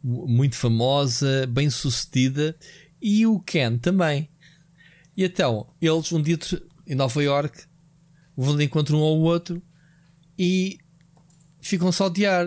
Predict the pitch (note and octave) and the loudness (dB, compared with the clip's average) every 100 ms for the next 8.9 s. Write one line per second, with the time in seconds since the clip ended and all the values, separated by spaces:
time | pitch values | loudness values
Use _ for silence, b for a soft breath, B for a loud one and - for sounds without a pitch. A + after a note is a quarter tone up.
0 | F3 E3 C3 D3 C3 C3 F3+ D#3+ D#3 D#3+ | -4 -4 -2 0 -2 -4 0 0 0 -2
1 | - F3 F#3 F#3+ E3+ D#3 _ _ b b | -2 0 0 2 0 -2 _ _ b b
2 | b b b - A3+ B3+ - A#3+ E3 D3 | b b b -2 -2 -2 -2 0 2 0
3 | B2 A2+ F#3 E3 C3 B2+ - F#3 F3+ E3+ | 0 0 0 0 0 -2 0 0 2 0
4 | C#3+ D#3 - - F3 - _ - F3+ - | 0 0 -4 -6 -10 -10 _ -4 -2 0
5 | C3 C3+ D#3 - D3+ D3 - E3 D3 D#3+ | 0 0 -2 -2 -2 -4 -4 -6 -4 -6
6 | C#3 F3+ D#3+ E3 - G3+ - - F3 E3 | -2 -2 0 -2 -2 -2 -4 -4 -2 -2
7 | E3 D#3+ D#3+ D#3 E3+ - C#3 A#2+ A#2 A#2+ | 0 0 0 0 -2 -2 -2 -2 -2 -4
8 | A#2 - A#2+ C3 C#3+ C3 A#2 - - | -4 -6 -6 -4 -2 -4 -6 -14 -20